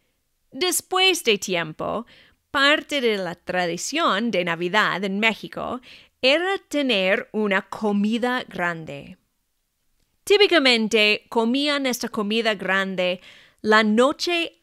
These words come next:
antes de la Navidad, el veinticuatro de diciembre o la Nochebuena.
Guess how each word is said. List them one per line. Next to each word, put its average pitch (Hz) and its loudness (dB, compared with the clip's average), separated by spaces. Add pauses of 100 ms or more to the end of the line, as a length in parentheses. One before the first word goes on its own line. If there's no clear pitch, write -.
(120)
antes 285 -4 (220)
de 202 2
la 185 2
Navidad, 175 -4 (400)
el 254 4
veinticuatro 202 0
de 214 2
diciembre 180 -4 (220)
o 202 2
la 190 -2
Nochebuena. 175 -4